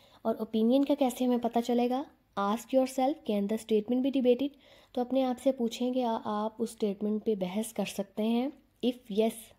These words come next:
then it is opinion। अगर वो स्टेटमेंट डिबेटेबल है तो फिर वो क्या है? फिर वो ओपिनियन है।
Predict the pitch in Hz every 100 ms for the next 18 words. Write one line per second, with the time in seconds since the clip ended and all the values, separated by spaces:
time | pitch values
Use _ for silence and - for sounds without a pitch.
0 | - 190 185 190 190 185 185 180 175 170
1 | 156 - - - - - 202 220 247 240
2 | 233 - 202 185 208 196 190 175 180 190
3 | 208 214 214 208 220 - 214 208 208 202
4 | 202 202 196 202 208 202 214 233 226 220
5 | 214 208 208 196 185 143